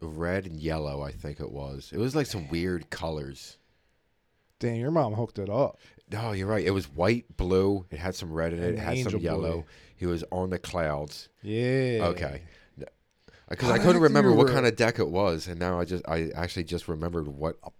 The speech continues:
Speaker 1: the actual
Speaker 2: Pal.
Speaker 1: Yeah.
Speaker 2: Is that, like, the only Pal you had?
Speaker 1: Yeah.
Speaker 2: <laughs> 'Cause I never had one.
Speaker 1: Yeah. I've, I've actually been wanting to try, uh, the new, uh, flight decks from Pal.
Speaker 2: Dude, the Pal.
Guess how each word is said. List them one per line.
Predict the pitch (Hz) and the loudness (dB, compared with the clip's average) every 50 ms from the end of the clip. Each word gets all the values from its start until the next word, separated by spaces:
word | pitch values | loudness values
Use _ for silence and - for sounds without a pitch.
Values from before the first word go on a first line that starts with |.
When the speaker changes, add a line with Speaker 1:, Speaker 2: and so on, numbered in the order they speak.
| - - | -8 -6
Speaker 1:
the | - 76 | -6 -6
actual | 73 78 76 - - - | -6 -8 -10 -10 -14 -16
Speaker 2:
Pal. | - - - - - _ - - _ _ - - - - - - - - - _ _ - - | -18 -18 -20 -20 -20 _ -20 -20 _ _ -20 -20 -20 -20 -20 -20 -20 -20 -20 _ _ -20 -14
Speaker 1:
Yeah. | 76 69 69 71 69 65 | -10 -8 -6 -6 -6 -6
Speaker 2:
Is | - 101 | -6 -4
that, | 107 131 | 0 0
like, | 147 147 151 | 0 0 0
the | 147 - | -2 -4
only | - 131 139 139 135 | -2 0 0 0 0
Pal | - - 123 123 127 135 139 | 0 0 0 2 4 4 4
you | 135 127 113 | 4 4 2
had? | 110 113 117 123 131 143 143 143 - | 2 2 2 2 0 0 -2 -6 -10
Speaker 1:
Yeah. | - 69 - - - - - - - - - | -8 -6 -4 -4 -4 -6 -8 -12 -8 -4 -2
Speaker 2:
<laughs> | - - - 208 - - - 196 143 - | 6 10 10 10 10 10 6 2 2 2
'Cause | - 160 123 | 0 0 0
I | 127 120 139 | 0 0 0
never | 143 135 123 107 104 104 101 | 0 0 -4 -4 -6 -8 -8
had | 104 101 101 101 98 98 | -8 -10 -10 -12 -14 -14
one. | 98 101 101 101 - - | -14 -16 -16 -18 -16 -12
Speaker 1:
Yeah. | 78 71 71 69 69 65 - - - - - | -10 -8 -6 -6 -8 -8 -12 -16 -16 -6 -2
I've, | 95 117 107 - | -2 -2 0 0
I've | - 117 120 | 0 2 2
actually | 139 165 190 - - 123 87 | 2 2 0 0 -2 -2 0
been | 80 98 101 92 82 | 0 0 0 0 -2
wanting | 82 80 80 78 | -2 -2 -2 -4
to | 76 85 | -6 -8
try, | - - - 85 78 78 78 76 73 - - - | -10 -8 -6 -6 -4 -4 -4 -4 -6 -8 -10 -10
uh, | 71 73 71 71 69 67 - _ _ _ _ _ _ _ _ _ _ _ _ _ | -8 -6 -6 -6 -8 -10 -14 _ _ _ _ _ _ _ _ _ _ _ _ _
the | 85 82 | -8 -8
new, | 78 78 80 80 78 76 | -6 -4 -6 -4 -4 -4
uh, | 73 71 | -6 -8
flight | 69 - - 80 80 78 - - | -8 -10 -8 -6 -6 -6 -6 -8
decks | - 67 67 69 - - - - _ _ _ _ _ _ _ _ _ _ _ _ _ _ _ _ _ _ _ | -12 -12 -12 -14 -16 -18 -20 -20 _ _ _ _ _ _ _ _ _ _ _ _ _ _ _ _ _ _ _
from | - 71 69 | -12 -12 -10
Pal. | - - 78 69 67 69 69 67 _ _ _ _ _ _ _ _ - - - - - - - - - _ _ _ | -12 -12 -12 -10 -10 -12 -14 -16 _ _ _ _ _ _ _ _ -18 -16 -16 -16 -18 -20 -20 -20 -20 _ _ _
Speaker 2:
Dude, | - 104 101 95 92 101 | -8 -6 -6 -6 -6 -8
the | 101 90 | -10 -12
Pal. | - - 92 104 104 107 107 104 104 104 107 107 101 | -10 -10 -8 -6 -4 -4 -2 -4 -4 -4 -6 -8 -8